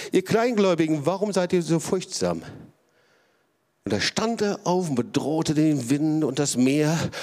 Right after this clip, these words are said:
und es war eine große Stille. Die Menschen aber verwunderten sich und sprachen, was ist das für ein Mann, dass ihm Wind und Meer gehorsam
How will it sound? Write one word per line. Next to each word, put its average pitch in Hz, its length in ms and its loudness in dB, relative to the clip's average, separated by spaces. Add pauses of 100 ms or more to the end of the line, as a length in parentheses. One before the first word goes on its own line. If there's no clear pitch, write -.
(100)
und 123 80 0
es 113 120 0
war 127 120 0
eine 131 180 -2
große 147 500 0
Stille. 107 420 -2
Die 101 100 0
Menschen 143 420 -2
aber 131 260 0
verwunderten 113 560 -2
sich 101 360 -6 (600)
und - 60 -6
sprachen, 95 580 -4 (400)
was - 200 -2
ist - 160 -4
das - 100 -2
für - 240 -4
ein 101 160 -4
Mann, 120 380 -4
dass 101 180 -6
ihm 107 320 -8
Wind 185 360 -4
und 165 220 -4
Meer 147 460 0 (460)
gehorsam 101 720 -4